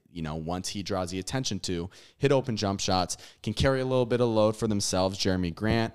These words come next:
and, uh, Josh Hart, um, and Anthony Simons. I, I like the roster construction. I like their starting five.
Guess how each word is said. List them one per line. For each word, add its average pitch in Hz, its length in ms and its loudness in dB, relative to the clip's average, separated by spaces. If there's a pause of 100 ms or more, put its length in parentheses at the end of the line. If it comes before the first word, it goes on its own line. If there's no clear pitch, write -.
(300)
and, 82 380 -2
uh, 80 140 -2
Josh 80 260 -6
Hart, 120 440 2 (140)
um, 78 540 -8
and 82 120 -10 (320)
Anthony 85 280 -8
Simons. 92 640 -4
I, - 180 -10
I 78 180 -4
like 95 340 2
the 127 80 2
roster 104 340 2
construction. 92 580 -6
I 80 80 -12
like 87 200 -6
their 95 100 -4
starting 85 320 -2
five. 82 400 -4